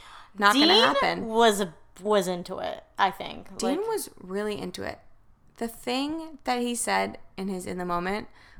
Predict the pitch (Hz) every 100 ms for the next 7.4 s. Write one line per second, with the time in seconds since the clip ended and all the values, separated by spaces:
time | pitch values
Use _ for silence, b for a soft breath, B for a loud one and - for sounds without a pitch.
0 | b 196 185 185 180 175 175 175 - -
1 | - - b b b b b b 220 214
2 | 202 202 226 233 226 - 214 214 208 190
3 | 165 165 160 165 156 170 - 170 170 165
4 | 156 156 156 - - 175 170 185 - _
5 | 180 175 151 165 175 - 190 170 - 185
6 | 175 - 190 190 196 - 175 170 - 180
7 | 175 175 175 185